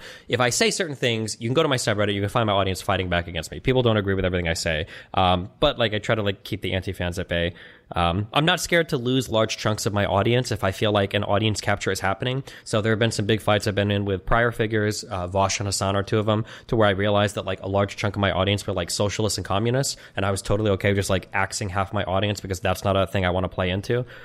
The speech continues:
Um, yeah, I, there's just, there are a lot of, like, little mental checks and balances that I have to try to make sure that I'm not, like, gonna find that, like, five years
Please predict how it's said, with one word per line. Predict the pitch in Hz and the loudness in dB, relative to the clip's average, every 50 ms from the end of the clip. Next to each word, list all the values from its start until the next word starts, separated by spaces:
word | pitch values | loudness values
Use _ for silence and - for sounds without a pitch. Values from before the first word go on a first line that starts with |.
| - - - - | -20 -16 -8 -2
Um, | - 95 92 90 90 87 87 90 110 - _ _ - - | 2 2 4 4 4 2 0 -2 -6 -8 _ _ -4 0
yeah, | 175 185 147 120 - | 2 2 2 0 0
I, | 139 143 139 | -2 -2 0
there's | 135 143 143 139 | 0 0 0 0
just, | 156 139 - - | -2 -4 -2 0
there | 151 139 | 2 4
are | |
a | 143 143 | 4 4
lot | 143 143 | 4 2
of, | 143 | 2
like, | 139 131 120 | 0 0 2
little | 127 123 117 | 2 2 2
mental | 110 107 107 104 - 117 104 | 2 2 0 0 0 -2 -2
checks | - - 104 - - | 0 0 0 0 0
and | - 98 | -2 0
balances | 95 92 95 95 92 - 98 | 0 0 0 0 -2 -4 -4
that | - 95 | -2 0
I | 92 85 | 0 0
have | 92 92 92 | 0 0 -2
to | 98 | -2
try | 98 - 104 | -2 -2 0
to | 95 | 0
make | 98 95 92 | 0 -2 -2
sure | - - 98 | -2 -2 0
that | 90 | 0
I'm | 90 90 | 0 2
not, | 90 90 90 - 95 | 0 0 0 0 -2
like, | 87 87 87 - - - - - _ - | -4 -4 -4 -8 -14 -20 -20 -8 _ 0
gonna | 120 110 104 | 0 0 0
find | - - 110 107 104 101 | 0 0 0 0 0 0
that, | 90 | -2
like, | 92 92 90 - | -4 -4 -4 -4
five | - 110 107 107 98 | 0 0 0 0 0
years | 101 101 101 104 101 98 - | 0 0 0 2 0 0 -2